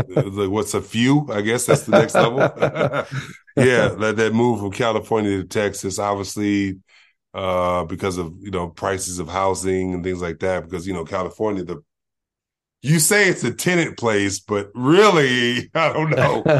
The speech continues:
Speaker 1: <laughs>
Speaker 2: They, the, the rent and things like that has exploded. So
Speaker 1: Yeah, yeah.
Speaker 2: out here. So it's been a situation where people are moving because it's just getting too pricey.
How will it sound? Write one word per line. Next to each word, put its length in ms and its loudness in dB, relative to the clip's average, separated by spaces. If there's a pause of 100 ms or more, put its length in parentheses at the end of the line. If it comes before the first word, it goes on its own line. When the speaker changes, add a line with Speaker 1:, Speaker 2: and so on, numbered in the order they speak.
(120)
Speaker 1:
<laughs> 300 0
Speaker 2:
They, 260 2
the, 320 0
the 140 2
rent 500 2
and 140 -2
things 200 -2
like 220 0
that 180 0
has 200 -2
exploded. 680 0 (160)
So 420 -2
Speaker 1:
Yeah, 360 -2 (120)
yeah. 420 -4
Speaker 2:
out 180 -2
here. 280 0
So 260 -2
it's 180 -2
been 160 0
a 60 0
situation 560 -2
where 220 0
people 340 -4
are 100 2
moving 280 -2
because 320 -4
it's 100 -10
just 240 -8
getting 220 -4
too 160 -8
pricey. 640 -4